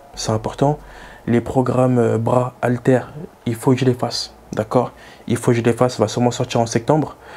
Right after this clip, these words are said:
Parce que, euh, je sais qu'il y a plein de frérots, ils m'ont dit, « Bon, dame, ça fait des programmes avec barre et tout, mais je vais les haltères. » Je sais que les programmes avec barre, vous pouvez les faire avec haltères. Vous pouvez, c'est le même mouvement. Mais je vais faire ces programmes avec haltères quand même.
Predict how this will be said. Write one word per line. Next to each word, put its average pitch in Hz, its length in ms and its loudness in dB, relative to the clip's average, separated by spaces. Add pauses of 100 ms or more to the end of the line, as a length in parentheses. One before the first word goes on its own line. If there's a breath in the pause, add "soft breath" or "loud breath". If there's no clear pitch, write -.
(260 loud breath)
Parce - 180 -4
que, - 160 -2
euh, 110 500 2
je 110 120 -2
sais 123 260 2
qu'il 113 300 -2
y 110 40 2
a 107 60 2
plein 123 220 0
de 123 40 -2
frérots, 127 280 2
ils 127 80 2
m'ont 123 160 0
dit, « 131 180 4
Bon, 147 320 4 (500 loud breath)
dame, 135 360 2
ça 123 160 -4
fait 123 100 0
des 127 80 4
programmes 131 240 2
avec 127 180 2
barre 131 220 4
et 131 80 4
tout, 170 340 4
mais 151 540 2 (460 loud breath)
je 120 100 0
vais 135 80 4
les 143 180 6
haltères. » 143 380 4
Je 113 80 -10
sais 170 180 2
que 135 120 0
les 123 80 2
programmes 139 220 0
avec 123 220 0
barre, 156 180 2
vous - 120 -10
pouvez 143 140 6
les 135 80 6
faire 151 140 4
avec 147 200 0
haltères. 135 360 -2
Vous 117 100 -4
pouvez, 151 320 2
c'est 170 140 2
le 131 60 2
même 147 220 4
mouvement. 143 380 4 (340 loud breath)
Mais 135 320 4
je 139 100 0
vais 135 100 2
faire 131 180 -2
ces - 100 -4
programmes 127 240 2
avec 113 240 0
haltères 110 380 0
quand 101 140 -8
même. 120 280 2